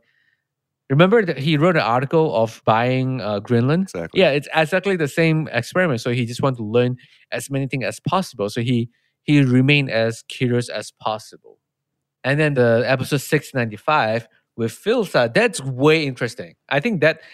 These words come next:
Speaker 1: that's like the sequel to the, the episode six ninety-one.
Speaker 2: Mm-hmm.
Speaker 1: Because, like, Phil Sut actually break downs, like, the, the political campaign and they talk about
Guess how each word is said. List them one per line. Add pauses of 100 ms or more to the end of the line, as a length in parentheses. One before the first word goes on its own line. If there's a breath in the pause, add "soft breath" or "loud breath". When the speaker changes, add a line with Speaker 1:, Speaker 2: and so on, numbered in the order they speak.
(140 loud breath)
Speaker 1:
that's
like
the
sequel (260)
to
the,
the
episode
six
ninety-one.
Speaker 2:
Mm-hmm.
Speaker 1:
Because,
like,
Phil
Sut
actually (300)
break
downs,
like,
the,
the
political
campaign
and
they
talk
about